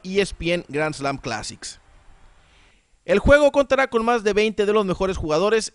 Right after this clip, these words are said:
que han pisado las canchas, incluyendo a Roger Federer, Rafael Nadal, Novak Djokovic, Maria Sharapova,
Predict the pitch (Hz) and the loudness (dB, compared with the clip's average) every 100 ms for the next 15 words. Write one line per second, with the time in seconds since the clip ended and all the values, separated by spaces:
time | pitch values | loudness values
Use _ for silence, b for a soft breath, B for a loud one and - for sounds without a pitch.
0 | _ 180 196 - 165 180 180 170 214 247 | _ -4 -4 -4 -6 -2 -2 -2 -2 -2
1 | 233 185 - _ 220 214 208 185 196 202 | -2 -6 -8 _ -12 -4 -2 0 2 2
2 | 202 139 127 127 123 117 208 208 208 202 | 0 0 -4 -2 -4 -4 -2 -2 -2 -4
3 | - _ - 214 220 190 180 151 160 160 | -12 _ -4 -2 0 0 0 -2 -2 -2
4 | 160 - - 156 185 180 135 160 156 151 | -6 -16 -6 0 0 0 0 -2 0 -4
5 | 147 - 123 127 156 170 151 131 175 180 | -4 -10 -8 -6 -2 -2 -4 -2 0 2
6 | 180 | 0